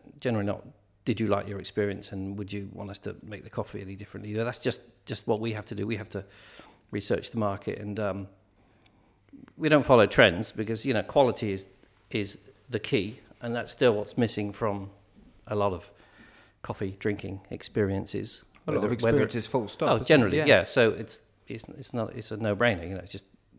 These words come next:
Speaker 1: keep the quality and improve the quality. It's just, that's it. That's the research.
Speaker 2: It's, it's not just the, the, the quality of the products, though. I, I, I,
Speaker 1: No, no,
Speaker 2: I
Speaker 1: everything.
Speaker 2: suspect.
Speaker 1: You know, the
Speaker 2: I, I think
Speaker 1: service,
Speaker 2: that
Speaker 1: the
Speaker 2: the actual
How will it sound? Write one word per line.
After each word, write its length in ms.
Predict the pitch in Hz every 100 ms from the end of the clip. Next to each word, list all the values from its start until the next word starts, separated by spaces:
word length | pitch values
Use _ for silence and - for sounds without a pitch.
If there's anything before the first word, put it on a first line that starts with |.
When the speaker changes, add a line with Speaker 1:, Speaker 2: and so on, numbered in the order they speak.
| _ -
Speaker 1:
keep 180 | 131
the 60 | 104
quality 400 | - 95 95 104
and 100 | 101
improve 380 | 107 101 120 107
the 60 | -
quality. 400 | 104 95 - 101
It's 160 | -
just, 160 | - - _ _ _ _ - - - _ _ -
that's 200 | - -
it. 240 | 113 -
That's 280 | 127 - - - _ -
the 80 |
research. 540 | 110 123 - 90 - - - -
Speaker 2:
It's, 100 | 135 -
it's 180 | 151
not 200 | 190 202
just 180 | 175 165
the, 80 | - -
the, 120 | 143
the 100 | 135
quality 400 | - 160 143 -
of 40 | 120
the 60 |
products, 540 | - - 147 110 - -
though. 240 | 107 95
I, 80 | 90 - - 95 -
I, 120 | 101
I, 60 | 92
Speaker 1:
No, 100 | 214
no, 60 | 160
Speaker 2:
I 100 | 139
Speaker 1:
everything. 60 | 160
Speaker 2:
suspect. 320 | 131 123 131
Speaker 1:
You 60 |
know, 100 | 147
the 40 | 135
Speaker 2:
I, 40 |
I 20 |
think 100 | 135
Speaker 1:
service, 200 | 151 151 143
Speaker 2:
that 60 |
Speaker 1:
the 60 | 147
Speaker 2:
the 60 |
actual 100 | 151